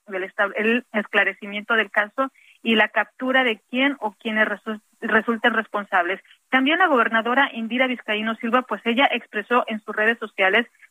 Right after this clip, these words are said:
sus condolencias a los familiares de estos dos jóvenes y también indicó que, eh, instruyó a la Fiscalía General del Estado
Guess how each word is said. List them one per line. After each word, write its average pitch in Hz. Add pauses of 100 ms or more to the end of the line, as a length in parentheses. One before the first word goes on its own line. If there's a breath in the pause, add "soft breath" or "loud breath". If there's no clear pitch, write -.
sus 240
condolencias 226
a 214
los 208
familiares 214
de 208
estos 214
dos 208
jóvenes 208 (360)
y 240
también 247
indicó 240
que, 262
eh, 226
instruyó 233
a 233
la 214
Fiscalía 220
General 233
del 220
Estado 233